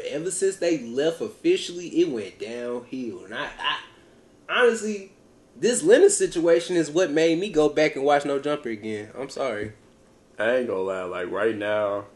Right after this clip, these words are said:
Speaker 2: I know either he's either trying to play it off like he don't, like he
Speaker 1: He,
Speaker 2: okay.
Speaker 1: he, he playing it, but he, you can't
Speaker 2: But
Speaker 1: hide it in you.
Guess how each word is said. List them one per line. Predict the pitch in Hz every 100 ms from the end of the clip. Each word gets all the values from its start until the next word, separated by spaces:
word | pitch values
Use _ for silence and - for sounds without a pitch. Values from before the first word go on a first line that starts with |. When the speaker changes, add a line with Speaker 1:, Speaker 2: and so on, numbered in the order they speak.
| _ _ _ -
Speaker 2:
I | 110
know | 113 101 95 - -
either | 135 151 143 139 127 117 131 - - _ _ _ _ _ _ _
he's | - - 156 151 131 131 113 107 -
either | 120 117 101 95 95
trying | - 120 123
to |
play | - 127 123
it |
off | 123 123
like | 104 107
he | 117
don't, | 110 107
like | - 104
he | - 123
Speaker 1:
He, |
Speaker 2:
okay. | 107 113 127 131 131
Speaker 1:
he, | -
he | 208
playing | 180 196 180
it, | 139
but | 131
he, | 160
you | 131 131 156
can't | 151 135
Speaker 2:
But | 107
Speaker 1:
hide | 143 143 120
it |
in | 113 110
you. | 104